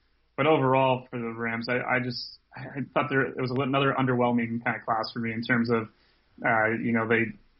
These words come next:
it helps a bit, but it, you know, they really didn't get, um, uh, along the offensive line much better. Uh, they don't really address, uh, you know, cornerback, I, and, and obviously they have Jalen Ramsey, but I still think they really need a, a better number two at this point.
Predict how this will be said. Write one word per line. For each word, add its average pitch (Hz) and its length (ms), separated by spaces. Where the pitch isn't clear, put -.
it - 140
helps - 320
a 156 40
bit, 143 420
but 131 180
it, 127 300
you 135 100
know, 117 160
they 120 80
really 135 320
didn't 131 180
get, 127 160
um, 110 640
uh, 123 480
along 127 220
the 127 100
offensive 123 300
line 123 220
much 123 180
better. 127 440
Uh, 107 320
they 110 80
don't 123 200
really 120 320
address, 117 600
uh, 110 280
you 120 100
know, 110 260
cornerback, 123 600
I, 120 120
and, 127 340
and 123 160
obviously 117 300
they 113 40
have 113 80
Jalen 123 200
Ramsey, 120 300
but 117 140
I 123 120
still 143 260
think 135 180
they 127 200
really 127 240
need 117 140
a, 110 180
a 117 200
better 120 220
number 117 220
two 123 200
at 110 60
this 117 140
point. 117 380